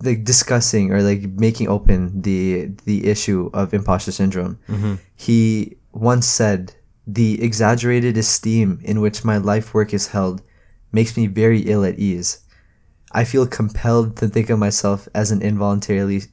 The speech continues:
Speaker 1: involuntary swindler." And this
Speaker 2: Wow.
Speaker 1: is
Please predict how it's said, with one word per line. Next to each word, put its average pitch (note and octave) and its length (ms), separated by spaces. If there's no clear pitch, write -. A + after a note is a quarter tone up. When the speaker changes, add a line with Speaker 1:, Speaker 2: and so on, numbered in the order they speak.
Speaker 1:
involuntary G2+ 760
swindler." F#2 560
And G2+ 100
this E3+ 160
Speaker 2:
Wow. C#3 60
Speaker 1:
is - 20